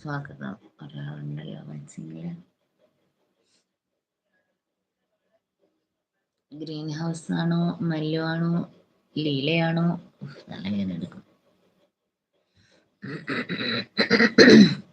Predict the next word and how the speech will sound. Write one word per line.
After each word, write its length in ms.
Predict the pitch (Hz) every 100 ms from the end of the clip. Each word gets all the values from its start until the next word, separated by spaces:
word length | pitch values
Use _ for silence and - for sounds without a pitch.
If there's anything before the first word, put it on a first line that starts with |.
| _ _ _ _ _ _ _ _ _ _ _ _ _ _ _ _ _ _ _ _ _ _ _ _ _ _ _ _ _ - _ - - 156 151 131 - - - - - - - _ _ _ _ - - _ _ _ _ _ _ _ _ _ _ _ _ _ _ _ _ _ _ _ _ _ _ _ _ _ _ _ _ _ _ _ _ _ _ _
ഇങ്ങനെ 440 | 165 170 185 165